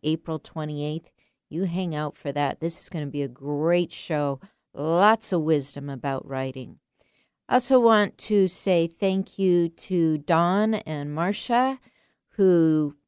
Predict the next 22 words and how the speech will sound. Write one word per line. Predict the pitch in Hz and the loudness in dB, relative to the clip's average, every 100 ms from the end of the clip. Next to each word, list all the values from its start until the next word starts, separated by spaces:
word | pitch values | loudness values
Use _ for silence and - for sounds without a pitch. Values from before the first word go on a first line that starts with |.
| _ | _
when | 160 180 175 | -4 -2 0
I | 165 | -2
called | - 190 185 190 185 | -2 2 4 4 4
and | 170 | 0
invited | 156 151 160 180 190 180 | -2 0 2 4 2 0
myself | 180 185 - 196 190 | -2 -2 -2 -4 -4
to | - | -4
go | 175 160 | 2 4
out | 151 180 | 4 2
with | - 208 - | 2 0 0
them, | 202 202 214 | -2 0 -2
they | 196 | -2
said, | 202 - 208 196 | -4 -2 -2 -4
"Sure." | - - 466 587 453 220 - - - _ _ | -8 -2 0 2 2 2 -2 -8 -20 _ _
And | - 180 | -4 0
we | 175 170 | 2 2
went | 196 202 | 4 4
out | 202 202 - | 4 2 0
and | 175 | -2
enjoyed | 151 - 185 180 165 160 | -4 -2 2 2 2 -2
jazz, | - 208 208 208 202 202 175 | 0 4 6 6 4 2 0
and | 165 156 135 | -4 -4 -6